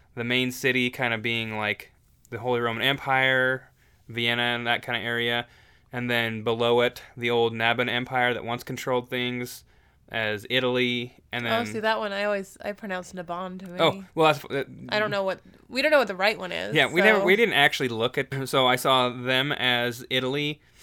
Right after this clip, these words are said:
Speaker 1: and then I went up to the Hernistieri, since they're still pagan, and kinda saw them as the Celts in France.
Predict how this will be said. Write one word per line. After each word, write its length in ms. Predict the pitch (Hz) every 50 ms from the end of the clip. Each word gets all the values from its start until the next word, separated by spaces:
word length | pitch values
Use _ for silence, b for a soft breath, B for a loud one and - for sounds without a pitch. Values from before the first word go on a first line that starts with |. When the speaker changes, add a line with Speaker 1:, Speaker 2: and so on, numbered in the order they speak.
| B B B B -
Speaker 1:
and 160 | 131 131 131
then 80 | 123
I 80 | 120 117
went 220 | 117 117 120 120
up 280 | 120 117 120 - - 135
to 600 | - - - 135 127 123 123 120 120 120 120 117
the 440 | 107 113 113 110 110 110 110 110 104 107
Hernistieri, 600 | 135 135 127 123 - - 127 113 117 120 120 123
since 200 | 123 - 120 107
they're 120 | - 113 107
still 240 | - - - 110 104
pagan, 480 | - - 123 117 120 117 120 123 123
and 100 | 113 107
kinda 180 | - 123 120 110
saw 140 | - 123 117
them 160 | 117 117 113
as 80 | 110
the 100 | 107 -
Celts 400 | - - - 131 123 127 123 -
in 140 | - 113 110
France. 560 | - - 131 131 135 135 139 143 - - -